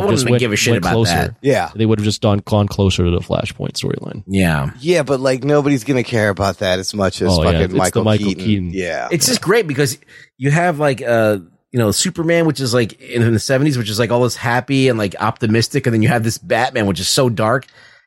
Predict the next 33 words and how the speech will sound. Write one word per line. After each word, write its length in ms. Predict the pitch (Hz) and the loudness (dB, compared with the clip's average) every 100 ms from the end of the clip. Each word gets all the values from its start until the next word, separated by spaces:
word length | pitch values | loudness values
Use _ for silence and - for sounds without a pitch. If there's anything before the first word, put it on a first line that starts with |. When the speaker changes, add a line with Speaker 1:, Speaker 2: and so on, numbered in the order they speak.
| - | -4
Speaker 1:
and 120 | 120 | -2
it 60 | 117 | 2
just, 220 | 131 113 120 | 0 0 -4
it 160 | 120 107 | -2 0
just 200 | 139 104 131 - - 107 - | 0 -2 -8 -10 -6 -6 0
did 260 | 143 120 | 0 0
the 220 | 107 104 82 - | 2 0 0 -12
two 280 | - 170 151 | 0 2 2
extremes 600 | - - 151 151 135 107 | 0 -6 0 2 2 0
of 80 | 98 | 0
that, 300 | 107 101 - 98 | 0 0 -4 -4
of 80 | |
that 160 | 101 101 | -2 -2
kind 300 | - 127 107 | 0 0 0
of 100 | 92 | 0
movie 260 | 120 120 90 | 0 2 0
making, 500 | 76 71 50 117 - _ _ _ _ _ - | -4 -8 -6 -8 -8 _ _ _ _ _ -8
and 140 | 104 | -2
you 60 | 110 | 2
have 220 | 110 117 | 2 0
'em 100 | 101 | 0
in 100 | 92 | 0
just 240 | 92 113 - | 2 0 0
two 140 | 156 | 0
<laughs> 100 | 135 | 2
movies, 540 | 135 160 123 104 - - | 2 0 -2 0 -2 -2
the 120 | 95 | -6
two 220 | - - | -6 -2
Speaker 2:
Mm-hmm. 220 | 101 101 101 | 2 4 2
Speaker 1:
polar 340 | 135 127 117 | 2 2 2
opposites. 640 | 95 110 98 - - - - | 0 -2 -4 -4 -4 -4 -8
It's 140 | - | -8
great. 340 | - 110 113 | -2 0 0